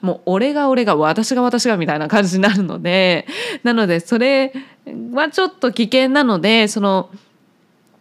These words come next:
「いや、自分はこうなんです」みたいな。「いや、あなたどうか知らないけど、いや、自分はこうなんだ」っていう、自分の出しすぎる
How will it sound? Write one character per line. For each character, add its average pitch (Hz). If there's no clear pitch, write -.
「い 196
や、 196
自 170
分 269
は 349
こ 320
う 330
な 202
ん 160
で 160
す」 160
み 135
た 131
い 127
な。 127
「い 170
や、 165
あ 165
な 285
た 269
ど 208
う -
か 175
知 190
ら 196
な 220
い 196
け 180
ど、 147
い 147
や、 151
自 156
分 226
は 302
こ 285
う -
な 247
ん 170
だ」 156
っ -
て 160
い 156
う、 160
自 190
分 339
の 359
出 233
し 226
す -
ぎ 349
る 269